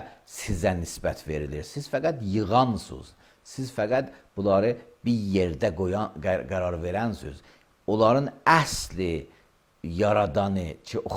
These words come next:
xasiyyətləridir, e, onların bir-birinə, e,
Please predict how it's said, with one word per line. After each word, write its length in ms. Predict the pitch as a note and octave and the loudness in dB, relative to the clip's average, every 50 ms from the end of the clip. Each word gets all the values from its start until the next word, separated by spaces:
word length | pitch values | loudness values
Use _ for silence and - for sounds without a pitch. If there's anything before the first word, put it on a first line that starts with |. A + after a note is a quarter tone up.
| F2 | 0
xasiyyətləridir, 1400 | F#2 A2 G#2 - - - G#2+ G2+ F#2+ G2 G2+ - - - - - F#2+ G2 G#2 B2+ C3+ B2+ G#2+ F#2+ F2 D#2+ C#2+ - - - - _ _ _ - - | 2 2 2 0 0 -4 -2 0 0 0 0 -2 -2 -8 -4 -2 0 0 0 0 -2 -2 -2 -2 0 -2 -4 -6 -12 -20 -20 _ _ _ -12 -8
e, 60 | - C#2+ D2 - - | -6 -6 -6 -6 -4
onların 480 | - E2+ G2 G#2 G2+ G#2 G#2+ A#2 A#2+ G#2 G#2 | -4 -2 2 4 4 4 4 4 2 0 2
bir-birinə, 600 | C#3 C#3+ B2+ A2+ F#2 G#2+ G#2 G2+ G2 G2 F#2+ F#2 F2+ D#2 - - - _ _ _ - | 2 2 2 2 0 0 0 0 0 0 -2 -2 -4 -8 -10 -14 -20 _ _ _ -16
e, 100 | - G#1 | -10 -8